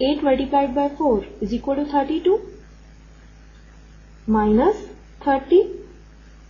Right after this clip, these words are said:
Minus six multiplied by five is equal to minus thirty. Now simplifying further, we get one upon two multiplied by minus six.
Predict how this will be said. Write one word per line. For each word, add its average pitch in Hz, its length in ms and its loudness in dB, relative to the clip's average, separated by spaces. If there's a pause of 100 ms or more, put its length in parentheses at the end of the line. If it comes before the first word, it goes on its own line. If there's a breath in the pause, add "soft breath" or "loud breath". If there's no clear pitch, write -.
(420)
Minus 220 440 4
six 339 240 -2
multiplied 285 520 0
by 294 200 2
five 262 320 2 (160)
is 208 120 -4
equal 277 320 0
to 339 220 2 (160)
minus 233 400 0
thirty. 339 420 0 (3000)
Now 220 380 2
simplifying 277 600 0
further, 269 400 0
we 202 200 -4
get 233 440 0 (760)
one 214 200 0
upon 269 400 -2
two 349 380 0 (320)
multiplied 240 680 -2
by 302 240 0 (540)
minus 233 500 2
six. 381 160 2